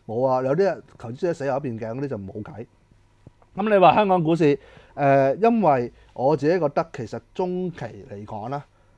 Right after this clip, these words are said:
最強美股啊嘛，香港股市其實都係上落市格局，OK？上面阻力大約暫時最新去到兩萬七千二度啦，下面支持最新去到兩萬六千度啦。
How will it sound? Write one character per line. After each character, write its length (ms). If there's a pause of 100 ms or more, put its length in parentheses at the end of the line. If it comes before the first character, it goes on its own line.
(120)
最 120
強 140
美 140
股 120
啊 120
嘛， 180 (400)
香 160
港 160
股 160
市 240
其 180
實 160 (180)
都 180
係 160
上 240
落 100
市 140
格 100
局， 180 (140)
OK？ 300 (400)
上 260
面 160
阻 220
力 200
大 220
約 140
暫 320
時 100
最 160
新 160
去 140
到 180
兩 320
萬 160
七 100
千 200
二 160
度 200
啦， 220 (340)
下 200
面 180
支 220
持 180
最 160
新 160
去 80
到 120
兩 140
萬 140
六 100
千 160
度 220
啦。 180